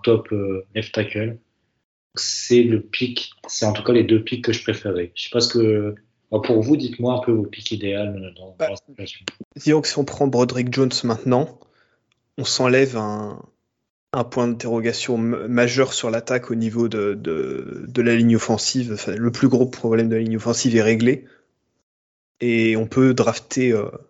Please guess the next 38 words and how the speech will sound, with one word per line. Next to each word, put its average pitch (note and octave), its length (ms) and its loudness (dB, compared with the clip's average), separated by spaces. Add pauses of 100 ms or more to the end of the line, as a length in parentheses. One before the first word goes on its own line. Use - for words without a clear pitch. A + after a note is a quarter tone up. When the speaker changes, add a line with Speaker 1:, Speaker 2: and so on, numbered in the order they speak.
(260)
Speaker 2:
vraiment B2 480 4
beaucoup A#2+ 280 -2
plus - 140 -8
sereinement A2 440 0
après, - 260 -4
quoi. - 180 -10 (480)
C'est E2+ 420 -2
Speaker 1:
Non. A2 120 -8 (840)
Je, A2+ 300 2
je G#2+ 140 2
te A2+ 140 2
coupe, B2 240 -2
Romain, C3 280 -2
parce A#2+ 160 -2
qu'on A2 140 -4
vient A#2+ 160 2
de G#2 80 -2
trade A2 320 0
down. A2 320 -2 (600)
Speaker 2:
Ah, - 340 0
bon, A#2 200 2
bah, G#2+ 300 -2 (460)
Speaker 1:
Mais A2+ 140 6
bon, G2+ 320 -6
on G#2 120 -8
a A2 60 -2
trade A2+ 240 0
down A#2+ 180 0
de G#2+ 80 -4
quelques A2 340 -4
positions, G2+ 580 -6
hein. F2+ 160 -12 (140)
On, F#2+ 560 -4
on G2+ 140 -6
va F#2+ 120 2
pick - 260 0
en - 40 -6 (160)
dix-sept. - 500 -4